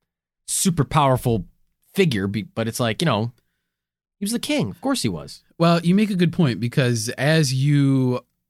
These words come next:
Speaker 2: so eloquently said during the research, there were a lot of factors that led to the Dark Ages in Europe,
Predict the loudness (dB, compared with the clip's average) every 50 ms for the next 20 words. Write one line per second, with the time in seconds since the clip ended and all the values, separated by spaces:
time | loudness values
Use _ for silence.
0 | _ _ _ _ _ -10 -6 -2 0 2 4 4 4 4 4 4 2 2 0 -2
1 | -4 -8 _ _ -4 0 2 2 2 2 0 -4 -4 -4 -4 -4 -4 -4 -2 -2
2 | -2 0 -2 -2 -4 -6 -6 -6 -6 -4 -4 -6 -6 -8 -6 -4 -4 -4 -4 -6
3 | -8 -10 -10 -12 -12 -10 -6 -6 -4 -4 -4 -2 -4 -4 -4 -2 -2 0 0 0
4 | -2 -4 -10 -10 -6 -4 -4 -4 -6 -6 -8 -6 -6 -4 -6 -6 -8 -12 -16 _
5 | _ _ _ _ _ _ _ _ _ -6 -4 -4 -4 -4 -6 -4 -2 0 0 0
6 | 0 0 -2 -6 -6 -6 -4 -4 -4 -6 -8 -6 -2 -2 -2 -2 -2 -4 -6 -6
7 | -6 -6 -6 -8 -10 -10 -10 -10 -8 -4 -2 0 0 0 -2 -4 -8